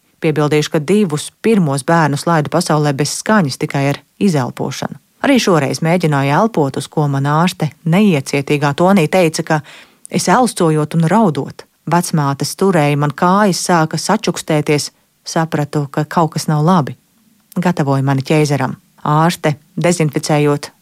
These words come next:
nevis smērēja, bet ritīgi sita pa vēderu. Pirmajā dienā man ielika dzemdes kakla katetru, lai mehāniski atplēstu dzemdes kaklu un dzemdības sāktos. Bet pēc dažām stundām katetra balons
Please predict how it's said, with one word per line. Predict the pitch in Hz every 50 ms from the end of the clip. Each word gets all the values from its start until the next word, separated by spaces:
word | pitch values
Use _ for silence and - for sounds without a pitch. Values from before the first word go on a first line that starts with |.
| _ -
nevis | 160 156 135 135 - -
smērēja, | - 180 185 208 214 202 165 139 139
bet | 131 147 139 - - - -
ritīgi | 185 202 196 - - 147 135 131 131 -
sita | - 170 175 175 - - -
pa | 143 139
vēderu. | 165 170 139 131 120 131 - - - _ _ _ _ _ _ _ - - - -
Pirmajā | - 175 156 165 160 151 147 151 151 170
dienā | 170 160 156 151 147
man | 151 160 170
ielika | 170 156 156 151 - 165
dzemdes | - 170 165 156 151 147 147 -
kakla | - 170 165 160 - - 160 151 135 - _ _ -
katetru, | - 190 190 180 180 131 120 - - 135 131
lai | 135 143 139 139 139 127 - _ _ _ _ _ _ -
mehāniski | 170 180 208 - 175 147 135 135 131 131 - - - 151
atplēstu | 165 160 - 165 147 135 135 135 - 139
dzemdes | 147 160 147 139 135 131 -
kaklu | - 170 175 190 185 - 160 147
un | 147 135 - _ -
dzemdības | 165 147 147 139 135 143 139 127 135 - -
sāktos. | 185 165 143 135 - - 131 127 - - - _ _ - - - - - - - - - -
Bet | 185 180
pēc | 196 180 165 185
dažām | 214 190 175 170 160
stundām | - - 208 233 247 220 185 151 147
katetra | 139 - 156 160 - 139 - 156 147 143
balons | 143 151 185 190 151 135 131 135 - -